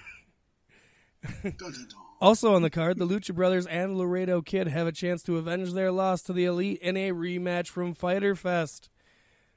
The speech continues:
Speaker 2: Yeah, it will
Speaker 1: That'd be
Speaker 2: be.
Speaker 1: cool.
Speaker 2: I'm excited to see that, potentially.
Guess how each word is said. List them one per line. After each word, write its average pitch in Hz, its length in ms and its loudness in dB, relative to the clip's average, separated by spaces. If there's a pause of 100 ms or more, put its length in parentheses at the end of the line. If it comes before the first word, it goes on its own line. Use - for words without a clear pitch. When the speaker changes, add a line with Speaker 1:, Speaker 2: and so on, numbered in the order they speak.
(340)
Speaker 2:
Yeah, 120 360 -2
it 220 80 0
will 165 220 2
Speaker 1:
That'd 151 40 0
be 165 120 4
Speaker 2:
be. 196 120 2
Speaker 1:
cool. 160 100 -4 (120)
Speaker 2:
I'm 165 140 -4
excited 156 400 -4
to 127 100 -8
see 131 220 -10
that, 127 300 -10 (300)
potentially. 143 800 -6